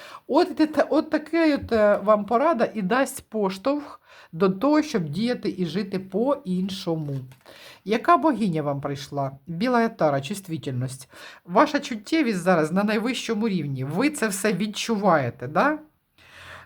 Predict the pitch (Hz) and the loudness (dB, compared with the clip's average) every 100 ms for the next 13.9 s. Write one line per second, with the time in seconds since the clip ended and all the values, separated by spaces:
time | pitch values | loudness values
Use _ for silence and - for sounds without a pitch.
0 | - 165 165 160 170 170 180 240 254 175 | 0 4 6 4 2 -4 0 0 2 0
1 | 175 - - 240 254 262 226 214 190 190 | 0 -4 -2 2 4 4 2 -2 0 0
2 | 185 240 247 175 _ - 247 185 202 202 | 2 0 0 -4 _ 2 2 6 4 6
3 | 220 208 208 196 220 214 277 226 202 - | 4 4 0 0 0 0 0 0 -2 0
4 | 254 247 - 214 208 214 240 220 175 135 | 2 2 2 2 4 4 4 2 2 0
5 | 123 - _ - - - 269 247 220 196 | -4 -10 _ -12 -8 0 2 4 4 6
6 | 160 175 226 208 180 185 165 143 - 127 | 4 6 4 4 2 0 2 -2 -4 -8
7 | - _ _ _ _ _ - - - - | -10 _ _ _ _ _ -20 -12 -6 0
8 | 254 277 285 - - 165 160 147 - 214 | 2 4 2 2 4 4 2 -8 -4 -4
9 | 208 214 214 202 202 196 - 202 190 185 | 0 0 2 0 -2 -4 -6 -8 -4 0
10 | 156 139 139 139 233 233 208 202 175 - | 2 2 -2 0 2 4 6 6 4 -6
11 | 143 160 143 143 - 139 127 - - - | -4 -2 -2 -8 -6 -4 -4 -6 -6 4
12 | 233 214 220 220 233 208 170 147 139 - | 4 6 6 4 4 2 0 -2 -6 -2
13 | 208 208 226 196 151 143 135 131 | 2 2 2 0 -2 -4 -6 -8